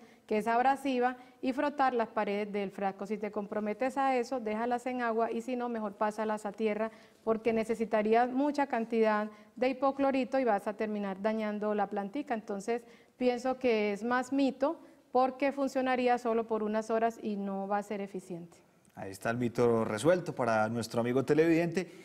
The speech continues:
Speaker 2: Y la pregunta que le quería hacer al doctor Francisco Javier Díaz tiene que ver con la decisión del gobierno nacional,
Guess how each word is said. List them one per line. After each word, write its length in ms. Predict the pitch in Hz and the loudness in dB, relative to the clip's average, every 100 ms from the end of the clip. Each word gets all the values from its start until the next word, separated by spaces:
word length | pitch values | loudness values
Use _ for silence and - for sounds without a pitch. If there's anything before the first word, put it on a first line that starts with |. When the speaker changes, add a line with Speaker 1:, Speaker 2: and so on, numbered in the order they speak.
| - | -6
Speaker 2:
Y 80 | 151 | 2
la 100 | 156 | 4
pregunta 300 | 160 165 180 | 4 2 2
que 60 | 196 | 2
le 120 | 160 | 2
quería 520 | 151 147 156 170 175 160 139 | 0 2 4 4 2 0 -2
hacer 440 | 123 139 135 143 | 0 0 -2 -2
al 160 | 151 151 | -4 -2
doctor 320 | 127 - 127 | -4 -2 -2
Francisco 440 | 143 139 131 - 117 | -2 -2 -4 -2 0
Javier 320 | 117 131 123 | 0 0 2
Díaz 420 | 147 139 139 - - - - - _ _ | 2 2 0 -6 -12 -20 -20 -20 _ _
tiene 240 | 160 190 | 0 0
que 100 | 196 | -2
ver 420 | 196 202 190 - - | 0 0 -2 -6 -2
con 180 | 208 | 0
la 80 | 180 | 2
decisión 440 | 143 127 120 147 147 | 0 0 0 2 2
del 120 | 165 | 2
gobierno 360 | 139 131 135 | 2 2 0
nacional, 640 | 151 131 117 135 113 95 | -2 -2 0 0 0 -4